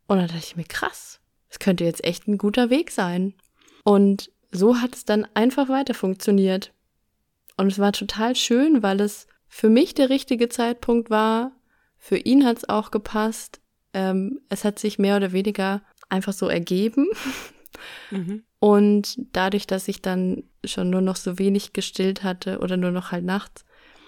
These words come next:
Speaker 1: war es auch für meine Brüste total cool, weil, ähm, ich dann nicht dann noch mit einem Milchstau oder sowas zu kämpfen hatte, sondern das hat sich einfach dann von selber reguliert.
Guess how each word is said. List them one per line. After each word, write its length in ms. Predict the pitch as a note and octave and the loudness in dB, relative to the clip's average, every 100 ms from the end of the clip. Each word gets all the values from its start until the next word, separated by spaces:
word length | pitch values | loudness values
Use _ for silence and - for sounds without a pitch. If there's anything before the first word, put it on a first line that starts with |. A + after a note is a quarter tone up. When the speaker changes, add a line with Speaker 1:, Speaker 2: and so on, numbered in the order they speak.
| _ _ _ - - | _ _ _ -20 -4
Speaker 1:
war 240 | F#3 F#3 | 0 0
es 180 | F#3 - | -2 -4
auch 240 | F3 F3+ | -2 -4
für 180 | - F#3 | -4 -2
meine 240 | F3+ F3 | 0 0
Brüste 400 | F3 F#3 G#3 - | -2 -2 -2 -4
total 400 | A3+ - - G#3+ G#3 A#3 | -6 -6 -2 -2 -2 2
cool, 420 | A#3 A#3+ A#3 - | 4 6 4 -2
weil, 460 | - F#3 F3+ F3+ F#3 | -4 -2 0 -2 -2
ähm, 500 | F3+ F3+ F3+ F3 F3+ _ _ _ - | -2 -2 -2 -2 -6 _ _ _ -10
ich 160 | G3 | -6
dann 160 | - F#3 | -2 -2
nicht 180 | F#3+ - | -2 -2
dann 120 | F3+ | -2
noch 160 | F#3 F#3+ | -2 -2
mit 200 | F#3 F3+ | -2 -2
einem 100 | F3+ | 0
Milchstau 380 | F#3 G#3 - G3+ | 0 0 -2 0
oder 140 | G3+ | -2
sowas 300 | G#3 G3+ G3+ | -2 -4 -6
zu 80 | G#3 | -8
kämpfen 420 | - G3+ G3+ G#3 | -6 -6 -4 -4
hatte, 200 | G3+ G3+ | -4 -4
sondern 280 | G3 F#3 F3+ | -4 -4 -4
das 160 | F3+ - | -4 -6
hat 160 | F#3 | -8
sich 220 | - F#3+ | -10 -8
einfach 260 | F3+ F#3 F#3 | -6 -6 -8
dann 360 | - F3+ F3+ - _ | -4 -4 -4 -8 _
von 240 | - F#3 F3+ | -4 -2 0
selber 380 | F3+ F#3+ A3+ A3+ | 0 0 2 2
reguliert. 720 | A#3 A#3+ A3+ B3+ C#4+ D4 | 4 4 4 4 4 0